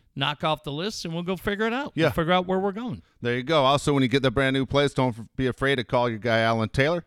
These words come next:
Speaker 1: Oh, the
Speaker 2: Alan
Speaker 1: son
Speaker 2: Taylor's
Speaker 1: of a gun.
Speaker 2: your big boy right there, been your friend for a long time. TaylorMade Pools. Uh, Alan Taylor's your guy.
Speaker 1: Dave, what's the postal code in Canada? How's it work?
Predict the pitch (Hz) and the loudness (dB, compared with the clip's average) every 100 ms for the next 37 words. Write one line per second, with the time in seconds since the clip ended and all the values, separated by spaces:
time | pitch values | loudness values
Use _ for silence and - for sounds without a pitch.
0 | - 131 127 127 117 113 95 92 110 87 | -4 -2 0 0 0 -2 -6 -6 -4 0
1 | 117 104 101 101 82 - 92 82 113 92 | 2 2 0 -2 -8 -12 -10 -6 -6 -4
2 | 131 135 123 123 123 110 127 120 117 110 | -2 2 2 2 0 0 -2 -2 -4 -4
3 | - 127 120 123 120 123 - 156 147 131 | -2 -2 -2 -2 0 0 0 2 2 2
4 | - 147 147 147 147 131 160 180 175 165 | 2 2 2 2 0 2 4 4 4 2
5 | 151 117 135 143 135 147 151 131 131 123 | 0 0 0 0 0 0 2 0 -2 0
6 | 147 147 139 131 _ - 180 175 190 170 | 2 2 2 -2 _ -2 0 0 -6 -6
7 | - 202 - 160 180 165 156 139 165 147 | -2 -2 -2 -6 -2 -2 -4 -4 -4 -2
8 | 123 143 139 151 143 117 | -2 -2 -4 -4 -4 -4